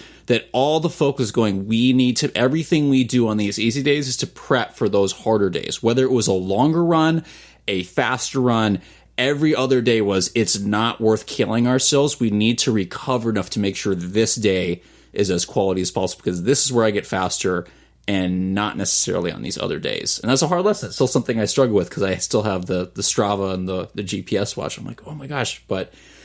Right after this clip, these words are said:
that's, it's that, like you mentioned earlier, it's that balance of stress and recovery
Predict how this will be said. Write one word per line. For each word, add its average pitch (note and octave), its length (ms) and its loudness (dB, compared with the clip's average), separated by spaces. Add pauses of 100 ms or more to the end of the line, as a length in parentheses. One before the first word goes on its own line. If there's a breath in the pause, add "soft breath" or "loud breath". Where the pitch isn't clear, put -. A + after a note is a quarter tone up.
(320 loud breath)
that's, C3 460 0
it's - 240 0
that, - 160 -2
like A#2 260 -2
you B2+ 120 2
mentioned C3+ 420 0
earlier, B2 400 4
it's - 200 -2
that A2 300 -4
balance B2+ 460 0
of G2 100 -6
stress - 480 0
and A2+ 80 -2
recovery G2+ 720 -2